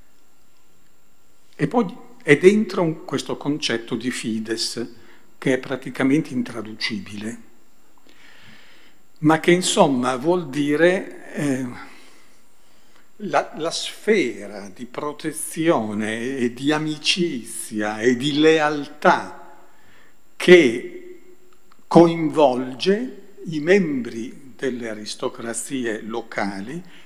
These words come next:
e gli altri membri delle aristocrazie italiche, non a caso rispetto ai quali esiste un certo modo di fare la guerra diverso dal modo di fare la guerra che c'è verso altre realtà meno affini.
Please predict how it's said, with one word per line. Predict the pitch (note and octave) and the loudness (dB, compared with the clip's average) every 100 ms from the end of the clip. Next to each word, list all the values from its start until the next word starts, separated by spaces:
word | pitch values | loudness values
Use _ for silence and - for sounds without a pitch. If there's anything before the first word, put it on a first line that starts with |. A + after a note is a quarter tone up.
| - | 4
e | D4 B3+ | 6 6
gli | D#3 F3+ | 4 2
altri | G#3+ A3+ F3+ | 2 2 0
membri | F#3+ E3+ D3+ F3 | 2 2 0 2
delle | F3+ E3 | 2 4
aristocrazie | F3 F3 F#3 F#3 - - A2 | 2 0 0 0 -2 -4 -6
italiche, | G#2 - G2+ F#2+ G2+ - A2 A#2+ - - - - - - | -6 -8 -10 -10 -14 -16 -14 -14 -16 -20 -18 -20 -18 -6
non | B2+ E3+ D3 | 0 2 0
a | E3 | -4
caso | - C#3+ C#3+ D#3 G3 | 0 0 0 -2 -4
rispetto | C3 A#2 - D3+ D3 - A#2+ A2 - - - - - - - | -4 -8 -4 -4 -4 -8 -6 -6 -6 -14 -20 -20 -20 -18 -10
ai | C3 B2 B2+ | -4 -4 -6
quali | - D3 A#2 A2+ A2+ D#3+ F3+ - - - | -2 2 2 -2 -6 -6 -8 -14 -20 -10
esiste | F#3+ A#2+ B2 D#3 - A#2+ | -4 -4 -2 -6 -4 -6
un | A2+ | -4
certo | - C#3+ C#3 | -2 -2 -2
modo | A2+ C3+ C3 | 2 2 2
di | G#2 | -2
fare | G#2+ C3 A#2+ | -2 0 2
la | C#3+ | 2
guerra | C3 B2+ D3 | 2 2 2
diverso | B2 C#3+ C3+ B2 B2+ - | -2 0 2 2 0 -6
dal | B2+ | -6
modo | A#2 C3 A2+ | -4 -4 -4
di | A#2 | -8
fare | C#3 A#2+ | -6 -6
la | B2+ | -6
guerra | A#2+ A#2+ B2+ A#2+ | -6 -6 -8 -10
che | - C3 B2 - - - | -4 -2 -2 -8 -20 -6
c'è | - B2+ B2+ | 0 0 0
verso | A#2+ A#2 - - A2 | -2 -2 -2 -6 2
altre | A2+ A2+ - A#2+ | 2 2 -6 -8
realtà | A2+ A2+ A2+ - G#2+ G#2+ - - - | 0 2 2 2 2 2 -4 -16 -8
meno | B2+ C3+ C3 C3 B2 | 2 4 4 2 0
affini. | - - - - A2 G#2 G#2 G#2+ - | 0 -10 -12 -8 -6 -6 -6 -10 -12